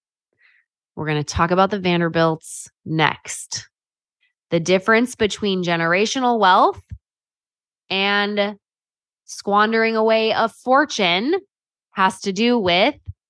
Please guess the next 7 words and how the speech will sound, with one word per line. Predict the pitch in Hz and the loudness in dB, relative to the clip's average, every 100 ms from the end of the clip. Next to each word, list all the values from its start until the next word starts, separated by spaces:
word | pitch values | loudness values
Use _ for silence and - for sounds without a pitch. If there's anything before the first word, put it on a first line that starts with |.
| _ - | _ -16
money | 156 165 185 247 | -4 -2 0 0
management | 220 180 180 175 185 202 311 - - _ _ _ - - _ - | 0 0 -2 -2 -2 0 -2 -6 -16 _ _ _ -20 -20 _ -6
and, | 175 175 175 175 | -2 0 0 -2
in | - 175 | -4 -4
my | 180 220 | 0 0
opinion, | 262 208 - 180 170 156 160 165 170 _ _ _ _ _ | 0 2 0 0 -4 -4 -4 -6 -10 _ _ _ _ _
money | 175 180 190 202 196 | -4 -2 0 0 -2